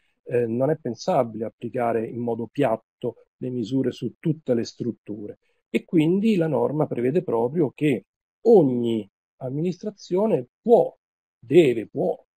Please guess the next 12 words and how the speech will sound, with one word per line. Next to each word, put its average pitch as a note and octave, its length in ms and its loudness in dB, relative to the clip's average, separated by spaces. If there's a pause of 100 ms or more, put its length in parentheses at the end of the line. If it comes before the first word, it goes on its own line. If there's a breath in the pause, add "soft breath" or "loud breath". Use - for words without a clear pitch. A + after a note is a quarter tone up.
(320)
come A#2 220 -10
gli A2 60 -8
fa B2+ 140 -6
più G3+ 220 -8
comodo, D3 340 -6
identificare E3 640 -2
al - 80 -6
proprio C3+ 240 -2
interno F3 480 -4
delle B2 240 -2
aree B2 280 0
omogenee D3 880 2